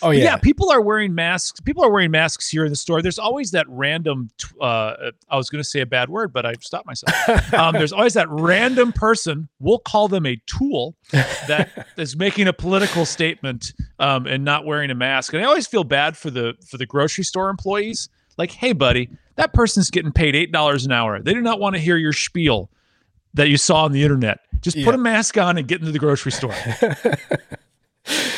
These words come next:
Speaker 1: Yeah, it's more about the, uh, like, just respect at that point. It's not about, like, whether or not
Speaker 2: Well,
Speaker 1: you believe in it.
Speaker 2: yeah. I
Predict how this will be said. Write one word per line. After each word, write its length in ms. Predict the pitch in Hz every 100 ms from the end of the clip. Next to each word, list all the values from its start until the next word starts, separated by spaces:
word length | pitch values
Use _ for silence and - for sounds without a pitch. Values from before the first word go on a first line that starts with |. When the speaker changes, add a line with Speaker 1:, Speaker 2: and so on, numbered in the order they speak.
| 285 285 180
Speaker 1:
Yeah, 380 | 160 151 131 123
it's 200 | 165 196
more 220 | 311 320 269
about 260 | 220 208
the, 140 | 226 302
uh, 200 | 294 254
like, 220 | 254 -
just 240 | 233 -
respect 560 | 220 - - 269 147 -
at 120 | 131
that 200 | 127 120
point. 260 | 127 110 117
It's 160 | -
not 180 | 160 139
about, 320 | 113 110 104 - _ _ -
like, 320 | 107 110 - -
whether 240 | 120 127 117
or 40 |
not 80 | 110
Speaker 2:
Well, 180 | 117 104
Speaker 1:
you 60 | 110
believe 340 | 110 113 107
in 60 | 104
it. 100 | 440 466
Speaker 2:
yeah. 180 | - 92 - _ _ _ _ _ _ _
I 60 | _